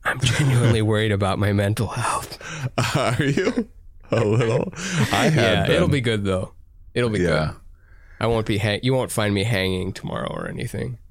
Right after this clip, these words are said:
Speaker 2: Oh, that's good.
Speaker 1: You'll
Speaker 2: I've
Speaker 1: find
Speaker 2: been
Speaker 1: it next week.
Speaker 2: Yeah.
Speaker 1: Yeah.
Speaker 2: How old are you again?
Speaker 1: Thirty-eight months.
Speaker 2: Thirty-eight.
Speaker 1: Thirty-eight years,
Speaker 2: Okay.
Speaker 1: yeah.
Speaker 2: Yeah. Yeah.
Speaker 1: Thirty-eight
Speaker 2: Yeah.
Speaker 1: years of being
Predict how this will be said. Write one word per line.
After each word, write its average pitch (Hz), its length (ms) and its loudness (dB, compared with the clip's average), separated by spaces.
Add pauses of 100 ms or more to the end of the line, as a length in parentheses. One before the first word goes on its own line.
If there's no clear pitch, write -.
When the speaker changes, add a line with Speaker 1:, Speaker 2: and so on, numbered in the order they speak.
(320)
Speaker 2:
Oh, 165 220 0
that's 185 260 0
good. 71 460 0
Speaker 1:
You'll - 100 2
Speaker 2:
I've 156 100 2
Speaker 1:
find - 220 2
Speaker 2:
been 165 120 2
Speaker 1:
it - 20 -2
next 208 260 -2
week. - 440 -4 (280)
Speaker 2:
Yeah. 185 840 0
Speaker 1:
Yeah. - 100 0
Speaker 2:
How 170 180 0
old 226 200 2
are 233 120 2
you 226 220 2
again? 247 500 0
Speaker 1:
Thirty-eight 117 840 0 (260)
months. 156 360 2
Speaker 2:
Thirty-eight. 147 240 2
Speaker 1:
Thirty-eight 135 300 2
years, 110 360 0
Speaker 2:
Okay. 160 100 2
Speaker 1:
yeah. 92 160 -2 (220)
Speaker 2:
Yeah. 160 240 -2 (1000)
Yeah. 98 560 2 (920)
Speaker 1:
Thirty-eight 156 260 2
Speaker 2:
Yeah. 160 300 4
Speaker 1:
years 135 360 2
of 104 200 -2
being 117 560 0